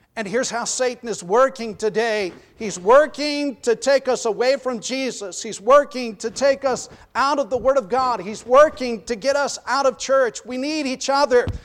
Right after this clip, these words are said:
We need to stand together. He's working overtime to separate us so that as Jesus returns, we stand before the Lord. Uh, if we're not saved, we're lost for all of eternity.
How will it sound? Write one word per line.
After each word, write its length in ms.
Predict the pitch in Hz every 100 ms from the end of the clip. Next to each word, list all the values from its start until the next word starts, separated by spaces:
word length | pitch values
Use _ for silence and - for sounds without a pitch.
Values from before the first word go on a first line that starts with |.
| - -
We 120 | 240
need 240 | 262 262
to 100 | 240
stand 520 | - - 262 277 262
together. 360 | 240 202 220 214
He's 180 | 185 208
working 480 | 233 294 - 254 233
overtime 840 | 262 311 320 - 247 233 208 180 - _ _ _
to 100 | 208
separate 720 | - - 226 214 196 175 151
us 440 | 151 135 - - - _ _ _ _
so 240 | - 185
that 320 | 170 165 156 -
as 280 | 180 170 -
Jesus 580 | 190 170 - 165 -
returns, 920 | 165 156 - 196 156 - - - - - _ _ _ _ _ _ _
we 220 | 175 156
stand 400 | 151 - 180 156
before 320 | 165 - 175 165
the 100 | 156
Lord. 400 | 156 123 135 _ _ _ _ _ _ _ _
Uh, 140 | 76 -
if 200 | 180 175
we're 120 | 185
not 200 | 180 175
saved, 600 | - - 214 196 151 147
we're 340 | 165 156 143 135
lost 560 | 220 156 175 143 - -
for 160 | 156 143
all 180 | 143
of 100 | 143 139
eternity. 760 | 135 165 151 127 - 117